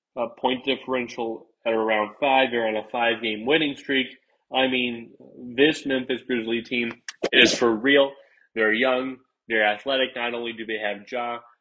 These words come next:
but they got Desmond Bane, Jaren Jackson, Dillon Brooks will be back in the fold soon. This is a good team in the Memphis Grizzlies.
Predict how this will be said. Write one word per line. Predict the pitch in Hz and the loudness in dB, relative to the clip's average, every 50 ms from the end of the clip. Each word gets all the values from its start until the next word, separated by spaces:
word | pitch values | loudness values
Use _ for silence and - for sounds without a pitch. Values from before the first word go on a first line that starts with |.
| _ - | _ -16
but | 113 104 101 | -14 -10 -8
they | 107 101 | -6 -4
got | 110 107 104 104 - - | -2 -2 -2 -2 -4 -4
Desmond | 120 113 107 - - 104 101 98 | -2 -2 -2 -4 -6 -12 -8 -2
Bane, | 113 120 123 123 120 117 110 104 | -2 0 0 0 -2 -6 -8 -6
Jaren | 113 104 101 101 101 101 101 | -4 -4 -4 -4 -8 -10 -8
Jackson, | - 127 120 120 120 - - - 117 104 | -4 -2 -2 -2 -2 -4 -8 -14 -12 -10
Dillon | 104 101 98 98 98 95 | -8 -8 -8 -8 -10 -6
Brooks | 107 120 147 147 - - - | -2 0 0 0 -2 -4 -6
will | 127 117 | -6 -4
be | 120 113 | -4 -4
back | 110 117 117 113 113 113 - - | 0 2 4 4 4 2 0 -8
in | 113 110 | -8 -8
the | 107 107 - - | -8 -10 -10 -8
fold | 120 117 113 107 - | -8 -8 -8 -8 -10
soon. | - 120 113 113 107 104 _ _ _ _ _ _ _ _ _ _ _ _ - | -10 -8 -8 -8 -10 -12 _ _ _ _ _ _ _ _ _ _ _ _ 0
This | 123 127 127 127 120 - - - - _ _ _ _ _ _ _ _ _ - - | 2 4 4 2 0 -4 -14 -18 -20 _ _ _ _ _ _ _ _ _ -12 -6
is | - 127 120 110 | -4 -2 -2 -2
a | 123 - 117 113 113 113 101 104 101 95 | -4 -6 -6 -4 -4 -6 -6 -8 -8 -2
good | - 123 123 120 120 120 117 107 - _ _ _ _ _ _ | 0 2 4 4 2 2 -2 -6 -14 _ _ _ _ _ _
team | - - 131 120 120 117 117 113 110 _ _ _ _ _ _ _ _ _ - | -10 -6 -4 -2 -2 -2 -4 -8 -12 _ _ _ _ _ _ _ _ _ 0
in | 139 139 135 131 127 123 | 4 4 4 4 4 0
the | 120 | -2
Memphis | 120 120 120 120 117 - 123 117 - | -2 -2 -4 -4 -4 -6 -8 -8 -8
Grizzlies. | - - 120 113 110 104 117 117 113 104 | -8 -6 -6 -6 -6 -8 -8 -8 -10 -10